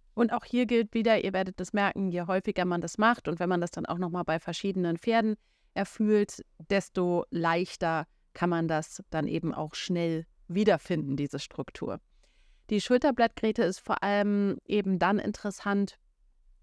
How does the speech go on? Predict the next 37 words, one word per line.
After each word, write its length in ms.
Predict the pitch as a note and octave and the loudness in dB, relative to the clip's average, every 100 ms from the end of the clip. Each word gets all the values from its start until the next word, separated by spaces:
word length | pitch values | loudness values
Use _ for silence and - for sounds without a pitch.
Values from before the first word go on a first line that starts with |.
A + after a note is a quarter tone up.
| F#3 | -6
wenn 240 | F3+ F3+ | 0 2
man 300 | F#3+ F#3 F#3 - | 4 4 2 0
mit 240 | F#3+ G3 | -2 2
der 160 | F#3 - | 0 0
umliegenden 520 | F#3+ G3 F#3 F#3 F3+ | 0 0 0 0 0
Muskulatur 760 | F#3 - E3 E3 - G#3+ G#3+ - | -2 -4 -6 -6 -2 4 4 4
etwas 300 | - D3+ - | -2 -2 -2
machen 360 | D3+ - D#3+ | -4 -2 -2
möchte. 420 | D3 D3 - D3+ | -2 -4 -2 -2
Das 240 | D3 E3 - | -2 -6 -4
heißt, 460 | E3+ E3+ F#3 - _ _ _ - | -2 0 -2 -6 _ _ _ -2
wenn 160 | F#3 | 2
man 120 | F#3+ F#3 | 4 2
jetzt 200 | F3+ - | 0 -2
zum 100 | F#3 | -2
Beispiel 280 | F3+ - | -2 -2
mit 180 | F3 F3 | -4 -2
einem 180 | F3 F3 | -2 -2
Massagegerät, 1040 | E3+ - F#3 G3 F#3+ F3+ E3+ E3 E3 - - | -2 -2 -2 0 -2 -2 -2 -2 -4 -6 -6
äh, 80 | |
am 320 | E3+ E3 - E3+ | -4 -2 -2 -2
Schulterblatt 600 | G#3+ G#3 G#3+ D#3+ E3 - | -2 -2 -2 -2 -4 -4
arbeitet 720 | D#3+ D#3+ D#3+ - F3+ F3+ - | -2 -2 -2 0 0 0 -4
oder 360 | E3 D#3+ D#3 D#3+ | -4 -2 -2 -4
sozusagen 440 | - - D#3+ D#3+ | -10 -6 -2 -2
sich 160 | D#3 - | -4 -8
vom 340 | - F3+ E3+ | -2 0 0
Hals 480 | F3+ F#3 F#3 - - | 2 2 2 -2 -12
zum 260 | - F3+ E3+ | -6 -4 2
Rücken 300 | G#3+ - F#3+ | 0 0 -2
arbeiten 520 | D#3 D#3+ E3+ - E3+ | -2 -2 -2 -2 -2
möchte, 280 | E3 - F#3+ | -2 -4 -6
kommt 240 | - F#3 | -4 -4
man 140 | F3+ | -2
ja 120 | F3 - | 0 -2
über 200 | E3+ F3 | -2 -4
Schulterblatt. 600 | - G3 F#3 D3 D#3+ | -2 -2 -2 -2 -4